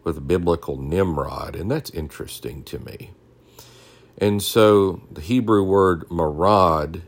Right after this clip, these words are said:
is the etymology of Nimrod. It means rebel. So, um, it says, see Kosh, nineteen ten. Um,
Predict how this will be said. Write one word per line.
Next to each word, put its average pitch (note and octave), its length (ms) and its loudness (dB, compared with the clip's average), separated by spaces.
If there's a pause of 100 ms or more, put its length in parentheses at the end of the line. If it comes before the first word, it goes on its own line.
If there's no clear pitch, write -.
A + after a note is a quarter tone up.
(640)
is D2+ 260 -8
the - 100 -12
etymology E2 600 0
of D2 140 -8
Nimrod. E2+ 420 0
It D#2+ 140 -8
means E2 320 -4 (100)
rebel. D#2+ 680 -2 (2000)
So, F2 460 -2 (800)
um, C#2+ 460 -12 (180)
it - 60 -18
says, D#2 280 -2
see D#2 160 -6
Kosh, - 640 -8
nineteen D2+ 540 -8
ten. D#2 400 -6 (1200)
Um, F2 600 2